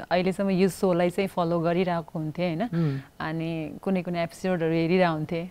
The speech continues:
Speaker 1: अनि
Speaker 2: उम्।
Speaker 1: मेरो फ्रेन्ड्सहरूले पनि, हुन्छ नि, मेरो टिममेट्सहरूले पनि
Speaker 2: उम्।
Speaker 1: त्यो सो चाहिँ, "ए, त्यो सोमा जान आँटेको?" भनिरहेको क्या। अनि त्यसपछि, <laughs> "त्यसपछि मेरो "हाई" भनिदिनु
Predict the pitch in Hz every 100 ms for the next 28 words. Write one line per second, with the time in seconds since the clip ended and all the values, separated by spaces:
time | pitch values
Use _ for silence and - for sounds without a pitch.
0 | - 165 175 185 - - - 214 214 190
1 | 160 170 180 190 185 165 160 196 180 175
2 | - 190 175 175 - 151 147 160 175 180
3 | 156 143 165 - - - 202 - 190 180
4 | 202 175 233 254 - 247 262 240 226 226
5 | 214 202 220 277 220 165 165 170 185 202
6 | 175 180 - 180 208 202 - - - -
7 | 190 180 185 180 180 175 156 165 170 160
8 | 160 170 175